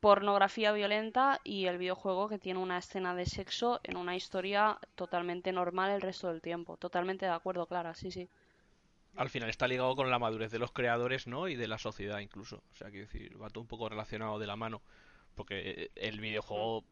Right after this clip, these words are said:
Speaker 1: Mm.
Speaker 2: nació como un matamarcianos y, y ha ido evolucionando poco a poco. Aún le falta la madurez del medio y los creadores que van entrando ahora nuevos creadores, más con nuevas perspectivas y tal. Pero claro, si la representación del sexo se va a quedar en es-, en eso, pues claro, es muy complicado también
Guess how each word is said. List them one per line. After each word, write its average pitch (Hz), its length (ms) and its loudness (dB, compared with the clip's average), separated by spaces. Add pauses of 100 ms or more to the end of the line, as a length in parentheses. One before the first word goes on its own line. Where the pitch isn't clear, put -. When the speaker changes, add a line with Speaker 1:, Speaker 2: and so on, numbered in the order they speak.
(120)
Speaker 1:
Mm. 107 120 -12
Speaker 2:
nació 113 240 -2
como 113 140 -2
un 113 60 -6
matamarcianos 117 800 -2 (240)
y, 98 600 -10
y 110 80 -6
ha 107 40 -2
ido 107 80 -4
evolucionando 107 500 -6
poco 110 160 -4
a 107 100 0
poco. 120 320 -4 (380)
Aún 101 240 -2
le 107 80 0
falta 113 360 0
la 120 100 4
madurez 107 300 -2
del 104 140 -8
medio 107 400 -4
y 107 40 -4
los 104 140 -8
creadores 107 480 -4
que 101 80 -8
van 98 100 -6
entrando 104 300 -8
ahora 101 120 -8
nuevos 101 220 -10
creadores, 95 580 -10
más 98 280 -10 (400)
con 101 320 -8
nuevas 104 200 -6
perspectivas 107 760 -6
y 110 80 -10
tal. 113 220 -6 (340)
Pero 120 120 0
claro, 123 120 6
si 123 100 -4
la 120 60 2
representación 113 400 -4
del 120 120 -4
sexo 123 260 -4
se 107 80 -6
va - 80 -2
a - 20 -10
quedar 113 200 2
en 117 100 0
es-, 113 100 -4
en 117 160 -2
eso, 127 360 0 (260)
pues 117 100 -8
claro, 113 140 0
es 101 40 -8
muy 117 100 -6
complicado 110 560 -2
también 101 400 -6